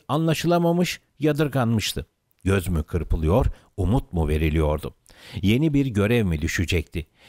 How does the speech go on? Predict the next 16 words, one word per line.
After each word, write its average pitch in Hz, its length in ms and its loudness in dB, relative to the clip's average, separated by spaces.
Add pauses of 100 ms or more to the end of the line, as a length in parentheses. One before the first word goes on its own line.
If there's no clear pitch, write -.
(100)
Yeni 107 260 2
mektup 85 500 -2
mu 107 120 2
yazdırılacaktı? 85 1040 -2 (260)
Neye 117 380 2
yormalıydı? 80 720 0 (380)
İşkillendirmişti. 151 1080 0 (140)
Herhangi 104 680 0
bir 123 220 0
ekran 101 480 -2
değildi. 82 420 0 (340)
Fakat 87 380 0 (260)
tepkiler 139 500 2
rahatsız 117 520 0
etmedi 85 460 -2
ki 135 240 0